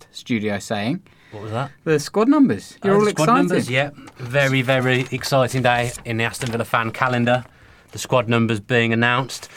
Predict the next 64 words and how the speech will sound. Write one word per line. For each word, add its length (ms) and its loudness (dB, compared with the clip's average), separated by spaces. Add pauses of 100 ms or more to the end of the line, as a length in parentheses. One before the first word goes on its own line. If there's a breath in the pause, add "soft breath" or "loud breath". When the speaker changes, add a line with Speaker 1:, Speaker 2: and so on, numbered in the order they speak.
(120)
Speaker 2:
A 40 -20
few 120 0
surprises 720 2 (400 soft breath)
in 140 0
there 180 2
for 120 -8
fellow 340 2
squad 400 -2
number 260 -2
enthusiasts 540 -2
like 180 0
me. 300 -4
You, 160 -2
now, 160 2
you 200 0
said 220 0
that 60 -6
the 80 -8
squad 140 -2
numbers 200 0
don't 180 2
Speaker 1:
Oh, 40 4
Speaker 2:
matter, 220 2
Speaker 1:
Matt. 120 2
Speaker 2:
but 40 -4
to 100 -2
me, 280 2 (640 loud breath)
I 100 0
can't, 260 -2
I 220 2 (300)
really 240 0
look 160 -4
forward 240 -4
to 80 -14
the 60 -10
squad 220 -6
numbers. 380 -4
I've 60 -4
Speaker 1:
I 180 2
Speaker 2:
got 140 0
a 20 -10
bit 100 0
of 60 0
a 40 4
weird 300 2
fascination 540 -2
with 80 -4
squad 280 -6
numbers. 280 -4
Speaker 1:
I 80 2
do 180 2
have 140 2
to 100 -4
say, 200 2
and 120 0
I 60 2
know 120 4
I'm 120 4
gonna 160 2
get 160 -2
noise 320 0
for 80 -8
this, 320 -8
I 220 4